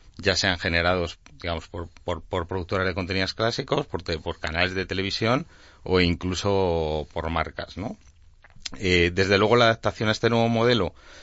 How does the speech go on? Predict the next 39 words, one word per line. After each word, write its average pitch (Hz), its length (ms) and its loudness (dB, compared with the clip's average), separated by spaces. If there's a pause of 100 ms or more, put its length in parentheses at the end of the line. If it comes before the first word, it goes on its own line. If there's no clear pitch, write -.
(180)
vinculado 90 560 2
también 95 320 2
a 80 60 0
un, 80 440 -4
a 80 120 -4
un 85 180 0
entorno 87 480 0
de, 78 500 -4
digamos, 85 300 -4
de 85 320 -4
económicamente 95 1080 0
difícil, 95 680 -6 (400)
pues 98 200 0
ha 98 80 4
hecho, 110 280 0
¿no? 107 220 -2
Por, 92 180 -2
por, 90 220 -4
por, 87 480 -2 (760)
por 92 160 2
algún 101 300 4
lado, 113 260 4
¿no? 113 160 -4
Pues - 140 -8
que 95 100 -4
parezca 87 420 0
que, 92 120 -2
que, 85 420 -2
que, 80 540 -2 (520)
que - 80 2
el 98 80 4
negocio 101 400 4
iba 98 420 4
<laughs> - 20 0
mal, 104 340 0
¿no? 107 160 -2
Por, 87 420 2
por 90 160 0
resumirlo. 90 560 0